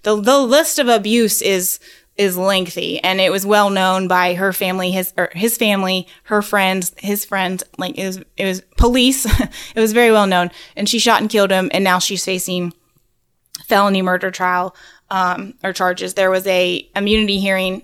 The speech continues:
that is how we talked about it on the show, but her trial starts Monday, and they've, um, slated it for five days. I hope that we will have the results and the, a verdict, a not guilty verdict, by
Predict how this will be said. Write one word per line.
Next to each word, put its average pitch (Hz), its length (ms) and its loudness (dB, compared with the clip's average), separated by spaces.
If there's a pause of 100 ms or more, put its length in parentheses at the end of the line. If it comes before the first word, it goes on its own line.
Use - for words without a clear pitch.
(120)
that 185 280 0
is 185 160 -4 (120)
how 196 200 0
we 190 180 0
talked 170 240 0
about 180 160 -2
it - 20 0
on 175 100 -2
the 165 60 -6
show, 185 360 2
but 180 280 0 (220)
her 254 100 0
trial 247 320 4
starts 185 340 -2
Monday, 175 380 -2 (340)
and 190 360 2
they've, 190 460 4
um, 180 420 4 (260)
slated 277 440 2
it 214 200 0
for 202 160 -2
five 196 360 0
days. 175 420 -4 (320)
I 190 60 -6
hope 247 400 0
that 254 160 2
we 269 100 2
will 269 140 4
have 233 480 2 (260)
the 208 320 -2
results 196 720 -4
and 202 100 -8
the, 180 260 -4
a 185 60 -4
verdict, 185 400 -2
a 185 60 -4
not 190 440 -4
guilty 233 300 0
verdict, 180 480 -6
by 180 380 0